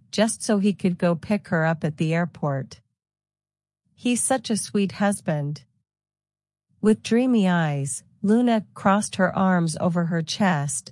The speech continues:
and added with regret and admiration, "It's such a pity that he got married so early. His wife is one lucky lady. I wonder what she's like."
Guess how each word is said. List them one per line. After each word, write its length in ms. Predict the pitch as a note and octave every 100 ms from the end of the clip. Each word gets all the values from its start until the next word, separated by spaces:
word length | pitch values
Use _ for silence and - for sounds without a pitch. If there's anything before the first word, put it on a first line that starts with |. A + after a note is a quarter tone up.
| -
and 160 | F#3 -
added 380 | F#3+ G3+ G3 E3+
with 220 | E3+ -
regret 560 | E3 D3+ F#3 F3+ C#3 -
and 140 | F3 E3
admiration, 960 | E3 E3 E3+ F3 G3 - D#3 C#3 C#3+ - _ -
"It's 220 | G3+ -
such 280 | C4 C4+ A3
a 60 |
pity 560 | F3+ - G3+ E3+ D3 D3+ -
that 200 | F3 E3+
he 120 | G#3
got 260 | G3 F#3 E3
married 520 | F3+ F#3 E3 D#3 -
so 340 | - F#3+ F3 -
early. 560 | F#3 F#3+ D#3 C#3+ D3 - _ _ _ _ _ _ _ _ _ _ _
His 300 | A#3+ A3+ G3+
wife 360 | G3+ G3+ A3 -
is 220 | F3+ E3+
one 320 | F3+ F#3+ G3+
lucky 360 | F#3+ F#3 - E3
lady. 580 | D#3+ E3+ E3 C#3+ C#3+ - _ _ _ _ _ _ _ _ _ _ _ G#3+
I 80 |
wonder 380 | G#3+ A3+ C4+ C4+
what 280 | G#3 F#3 -
she's 340 | - F3 D#3+
like." 500 | D#3+ C#3+ C3 - -